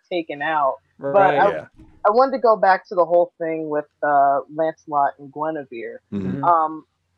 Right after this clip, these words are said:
Speaker 1: because you see it start off so early when he's escorting her to the wedding.
Speaker 3: Oh, yeah.
Speaker 2: Oh, yeah, yeah.
Speaker 1: And, you know, she trots up to him and she goes,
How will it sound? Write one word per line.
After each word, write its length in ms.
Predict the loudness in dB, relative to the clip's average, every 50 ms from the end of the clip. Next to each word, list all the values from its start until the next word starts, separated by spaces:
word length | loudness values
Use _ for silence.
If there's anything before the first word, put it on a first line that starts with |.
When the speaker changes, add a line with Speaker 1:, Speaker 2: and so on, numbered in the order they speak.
| -6
Speaker 1:
because 680 | -4 -2 0 2 2 2 2 -2 -8 -16 -18 -18 -20 _ -12
you 240 | -8 -4 -2 -2 -4
see 300 | -4 -8 -8 -4 -2 0
it 120 | 0 -2 0
start 240 | 0 0 2 4
off 140 | 4 4 2
so 260 | 2 0 0 0 0 2
early 340 | 2 2 2 2 0 -4 -10
when 260 | -10 -10 -10 -10 -12
he's 400 | -12 -12 -8 -4 -4 -4 -4 _ -6 -8
escorting 480 | -8 -8 -8 -4 -4 -2 -2 -4 -6
her 320 | -6 -6 -4 -4 -4 -6 _ _ _ _ _ _ _
to 80 | -8 -8
the 80 | -6
wedding. 300 | -4 -2 -2 -2 -2 -6 -12 -6
Speaker 3:
Oh, 160 | -2 0 0 0
yeah. 120 | 0 0
Speaker 2:
Oh, 80 | 0 0
yeah, 360 | 0 -2 -2 -2 -2 -2 -4
yeah. 340 | -4 -4 -6 -6 -6 -8 -10 -12 -20 _ _ _ _ _ _ _ _ _ _ _ 0
Speaker 1:
And, 440 | 2 4 4 6 4 4 2 0 -2
you 80 | -2 0
know, 320 | 2 4 6 6 6 4 2
she 380 | -2 -8 -6 -6 -6 -8 -10 -4
trots 380 | 2 4 6 6 6 4 2
up 180 | 0 0 0 -2 -6
to 60 | -6 -4
him 180 | -2 -2 -2 -4
and 80 | -6
she 140 | -8 -8 -4
goes, 400 | 0 4 4 6 4 4 2 _